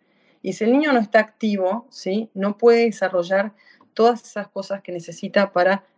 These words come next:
desarrollar esa personalidad armónica, segura y fuerte, ¿sí? Eh, en Montessori decimos que eso sucede cuando el niño se concentra activamente en algo, ¿sí? ¿Y qué quiere decir?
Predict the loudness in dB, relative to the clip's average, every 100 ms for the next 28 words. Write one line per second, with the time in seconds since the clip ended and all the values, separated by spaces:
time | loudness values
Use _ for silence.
0 | _ -10 -4 0 2 2 0 -2 -4 -4
1 | _ _ _ -12 -8 -6 -4 0 2 2
2 | -2 _ _ -12 -6 -2 0 0 0 -2
3 | -2 -4 -4 0 0 -2 0 0 0 -4
4 | -18 -20 _ _ -14 -8 -6 -8 _ _
5 | _ _ -8 0 0 0 -2 -2 -2 2
6 | 2 4 0 -2 -4 -2 -4 -4 -8 -4
7 | 4 4 4 0 -2 -2 -2 -2 -6 -6
8 | -6 -8 _ -10 -2 -2 0 -2 -4 _
9 | -4 -4 -8 -4 0 2 2 2 -4 -4
10 | -6 -8 -10 _ _ _ _ _ _ _
11 | _ _ -6 -2 -2 -4 -10 -12 -16 _
12 | _ -8 -4 -4 _ _ _ _ _ _
13 | _ _ _ _ _ _ _ _ _ _
14 | _ _ -16 -6 -4 0 2 2 0 -6
15 | -12 -12